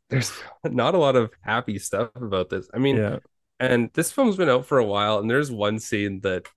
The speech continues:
Speaker 1: oh man, can I talk about the fucking confetti scene? Uh, no,
Speaker 2: Yeah,
Speaker 1: that
Speaker 2: that's the best. The, it's one of the best gifs online. It's fucking hilarious. There's a gif of it when he shoots
Speaker 1: Yeah.
Speaker 2: himself. Is that what you're talking about?
Speaker 1: Yeah, yeah. Um, yeah, he's, <laughs> so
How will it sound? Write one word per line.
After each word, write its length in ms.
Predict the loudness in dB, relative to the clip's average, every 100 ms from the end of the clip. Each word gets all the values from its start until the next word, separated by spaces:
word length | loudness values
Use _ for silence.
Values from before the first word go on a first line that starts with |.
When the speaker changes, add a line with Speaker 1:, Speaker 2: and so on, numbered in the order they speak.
| -6
Speaker 1:
oh 200 | 0 0
man, 320 | 2 0 0
can 120 | 0 0
I 80 |
talk 280 | 0 0 -2
about 320 | -2 0 0
the 100 | -2
fucking 360 | -2 -2 0 -2
confetti 560 | 0 -2 0 0 0 -4
scene? 240 | -6 -4
Uh, 120 | -2
no, 340 | 0 2 4 6
Speaker 2:
Yeah, 160 | 6 4
Speaker 1:
that 140 | 2
Speaker 2:
that's 260 | 2 2 2
the 120 | 2
best. 380 | 4 2 0 -6
The, 120 | -2 0 0
it's 140 | 2
one 120 | 2
of 60 | 4
the 60 | 2
best 280 | 2 0 -2
gifs 420 | 0 0 -4 -14 _
online. 760 | 0 4 6 4 0 -2 -4 -8 _ _ _ _ 0
It's 260 | 0 -2 -12 0
fucking 360 | 2 2 0
hilarious. 400 | 2 2 0 0
There's 200 | 2 2
a 60 | 2
gif 300 | 4 2 2
of 120 | -4
it 160 | -6 -8 _ _
when 120 | 2
he 40 | 2
shoots 260 | 2 0
Speaker 1:
Yeah. 40 | 2
Speaker 2:
himself. 320 | 2 2 0
Is 120 | 0
that 100 | 2
what 80 | 2
you're 80 | 2
talking 240 | 2 2
about? 220 | 0 2
Speaker 1:
Yeah, 260 | 2 2 0 -8
yeah. 300 | -2 0 0 -6 -16 _ -8 -2
Um, 420 | 2 2 -2 -6 -12 _ -2
yeah, 280 | 2 4 4
he's, 400 | 2 2 -2 -6 _ -20 _
<laughs> 340 | -20 -20 _
so 480 | -4 2 4 4 0